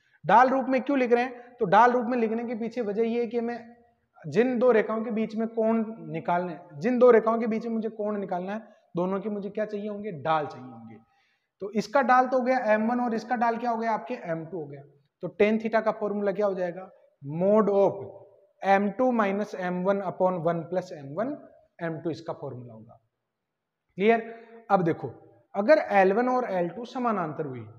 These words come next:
very important case बोल रहा हूं, अगर दो रेखाएं, ये दोनों रेखाएं अगर समानांतर हुई, जैसा कि ये दिखाई दे रहा है, ये एल वन और एल टू दोनों समानांतर रेखाएं, अगर समानांतर हुई तो दोनों के बीच में theta तो ज़ीरो हो गया ना,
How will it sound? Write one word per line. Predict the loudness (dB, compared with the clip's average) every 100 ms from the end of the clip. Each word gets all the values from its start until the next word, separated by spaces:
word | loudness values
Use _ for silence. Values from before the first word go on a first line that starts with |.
| 0
very | 2 2
important | 2 0 0 0
case | -2 0
बोल | 0
रहा | -2
हूं, | -4 -14 -20 -20 _ _
अगर | 2 4 4
दो | 6 6
रेखाएं, | 6 6 4
ये | 4 6
दोनों | 6 6
रेखाएं | 4 2 -2
अगर | 0 -2
समानांतर | 0 -2 0 -2 -2 -2
हुई, | 0
जैसा | 2 2
कि | 2
ये | 0
दिखाई | 2 4
दे | 6
रहा | 4
है, | 0 -12 -20 -20 _ _
ये | 4 8
एल | 8 6
वन | 4
और | 4
एल | 2
टू | 0 -2
दोनों | 0 -2
समानांतर | -4 -2 -2 -4 -6
रेखाएं, | -6 -12 -16 _ _ _ _
अगर | -10 -10
समानांतर | -8 -8 -6 -4 -2 -2
हुई | -2
तो | -2
दोनों | -2 -2
के | -4
बीच | -4 -4
में | -8
theta | -8 -6 -4 -2
तो |
ज़ीरो | 0 2
हो | 2
गया | -2
ना, | -4